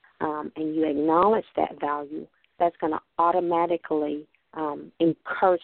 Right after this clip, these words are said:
them to achieve more. And by doing that, recognition is very important. You increase value. Um, I'm reminded of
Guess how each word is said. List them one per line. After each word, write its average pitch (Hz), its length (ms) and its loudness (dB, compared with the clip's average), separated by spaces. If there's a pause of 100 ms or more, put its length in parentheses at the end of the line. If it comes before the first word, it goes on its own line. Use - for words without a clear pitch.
them 151 240 -6
to 156 100 -4
achieve 151 360 -8
more. 151 400 -2 (220)
And 165 120 -2
by 156 140 0
doing 175 480 2
that, 151 340 -4
recognition 170 640 -2
is 151 120 -10 (120)
very 180 240 2
important. 156 460 -8 (520)
You 165 120 -6
increase 175 520 0 (120)
value. 147 440 -6 (360)
Um, 170 360 4 (100)
I'm 185 240 0
reminded 180 500 2
of 156 100 -6